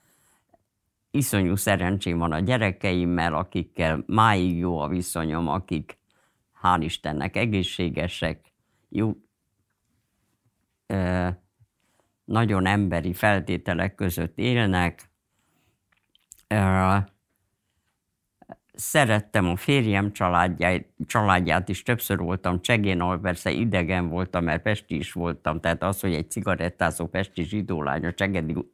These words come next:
csegei udvarban, az azért egy, ö, ö, hogy mondjam, ritka látvány, ö, de mégiscsak elfogadtak a-, elfogadtak Csegén. Ö,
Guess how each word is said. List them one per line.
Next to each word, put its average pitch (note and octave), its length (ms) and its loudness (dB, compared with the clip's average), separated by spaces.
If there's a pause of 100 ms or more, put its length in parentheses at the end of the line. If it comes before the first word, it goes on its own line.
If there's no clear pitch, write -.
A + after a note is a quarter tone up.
csegei F#2+ 400 0
udvarban, F2 680 0 (460)
az A2+ 200 2
azért G2+ 440 2 (340)
egy, F#2 360 -2
ö, F2+ 380 0 (120)
ö, D#2+ 600 -4
hogy G2 200 0
mondjam, F2+ 340 0
ritka F#2+ 560 -2
látvány, A#2 800 4 (680)
ö, G2+ 480 4 (500)
de C3+ 200 2
mégiscsak G#2+ 640 2
elfogadtak F#2+ 720 -2
a-, F#2 120 -2 (160)
elfogadtak F2 800 0
Csegén. D2+ 600 -4 (760)
Ö, F#2 600 2